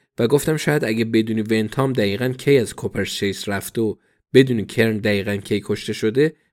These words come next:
به دردت بخوره. توی تحقیقات. الیزابت میپرسه سه ظهر؟ جان میگه اها، درست سر ساعت. الیزابت میگه ممنون جان. فکر کنم بعد یه پیامی بفرستم.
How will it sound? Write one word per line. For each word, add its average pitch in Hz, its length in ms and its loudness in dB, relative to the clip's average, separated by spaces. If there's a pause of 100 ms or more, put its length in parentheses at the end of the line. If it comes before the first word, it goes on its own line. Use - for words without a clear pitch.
به 104 100 -2
دردت 107 440 -2
بخوره. 92 440 -12 (240)
توی 110 120 -4
تحقیقات. - 840 -6 (920)
الیزابت 110 500 2
میپرسه 117 380 -2
سه 131 280 2
ظهر؟ 131 520 0 (520)
جان 110 220 -2
میگه 113 400 -4 (100)
اها، 123 340 0 (300)
درست 110 260 6
سر 113 220 2
ساعت. 95 440 -6 (460)
الیزابت 110 480 0
میگه 117 160 0
ممنون 117 480 0
جان. 98 220 -8 (480)
فکر 123 80 -2
کنم 123 240 2
بعد 113 220 0
یه 117 80 6
پیامی 107 440 -2
بفرستم. 87 600 -8